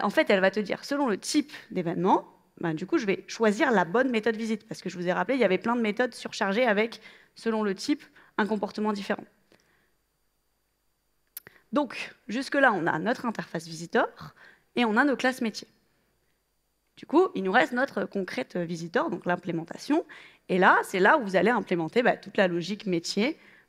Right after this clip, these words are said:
euh, de toutes vos méthodes visites. Donc là, vous voyez, vous avez le visite, on vous a mis un exemple avec le visit manager qui était un peu plus long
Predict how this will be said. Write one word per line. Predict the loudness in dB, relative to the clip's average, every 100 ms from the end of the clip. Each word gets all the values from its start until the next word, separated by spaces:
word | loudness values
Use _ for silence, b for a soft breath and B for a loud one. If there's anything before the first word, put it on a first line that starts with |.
| 0
euh, | 0 0
de | -2
toutes | -4 -2
vos | 0
méthodes | 2 2 0
visites. | -4 -10 -14 -18 _ _ _ _ _ _ _ _ _ _ _ _ _ _ _ _ _ _
Donc | 0 2
là, | 4
vous |
voyez, | 4 2
vous | 4
avez | 2 2
le | 0
visite, | -2 -6 -4
on |
vous | 0 2
a |
mis | 2
un |
exemple | 2 2 2
avec | 0
le | 0
visit | -4 -2
manager | 0 2 2 0
qui | -2
était | -2 0
un | 0
peu | -2
plus | -2
long | 0 0